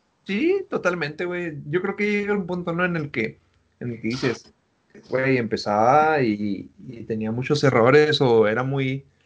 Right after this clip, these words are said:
muy novato y no sabía ni qué pedo, güey". Ahorita...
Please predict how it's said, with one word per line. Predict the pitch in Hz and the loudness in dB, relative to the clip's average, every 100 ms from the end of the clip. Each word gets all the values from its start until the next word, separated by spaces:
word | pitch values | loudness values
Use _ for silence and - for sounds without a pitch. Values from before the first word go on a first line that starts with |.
| _ _ _ _ | _ _ _ _
muy | 117 113 113 113 117 113 117 | -10 -6 -4 -6 -6 -8 -4
novato | 127 113 104 - 123 135 | 0 2 2 2 0 0
y | 113 | 0
no | 110 | -2
sabía | 110 107 - | 0 -2 -2
ni | 120 120 | -6 -4
qué | - 110 | -2 0
pedo, | 107 107 110 | 2 4 6
güey". | 110 107 | 4 2
Ahorita... | 117 143 151 180 185 165 120 | 0 0 2 4 4 4 0